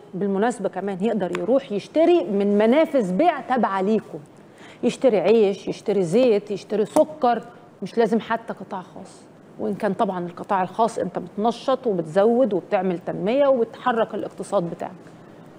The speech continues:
وتبقى الفلوس راحت لمستحقيها. بس لما نيجي على حاجة مهمة زي دي ما نقولش إيه، "هندرس، هندرس"، لا، نبدأ نشتغل فيها. دكتور مصطفى مدبولي افتكر دلوقتي إن عندنا حاجة اسمها حوار وطني،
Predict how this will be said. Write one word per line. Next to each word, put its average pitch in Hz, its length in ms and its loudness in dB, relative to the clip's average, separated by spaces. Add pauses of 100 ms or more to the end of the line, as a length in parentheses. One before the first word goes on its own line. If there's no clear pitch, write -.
(300)
وتبقى 233 320 4
الفلوس 262 720 0
راحت 240 380 -2
لمستحقيها. 190 720 -10 (540)
بس 202 220 2
لما 214 240 6
نيجي 311 280 6
على 220 180 2
حاجة 302 260 4
مهمة 294 360 4
زي 254 260 4
دي 311 180 4
ما 294 100 2
نقولش 269 380 0
إيه، 269 320 2 (640)
"هندرس، 233 520 0 (800)
هندرس"، 214 480 4 (200)
لا، 190 160 0 (1300)
نبدأ 247 400 4 (100)
نشتغل 196 440 -6
فيها. - 280 -18 (1080)
دكتور 330 320 6
مصطفى 330 400 4
مدبولي 330 1000 4
افتكر 320 460 0
دلوقتي 277 460 2
إن 254 100 0
عندنا 240 300 0
حاجة 285 200 -2
اسمها 277 280 0
حوار 254 320 2
وطني، 208 460 0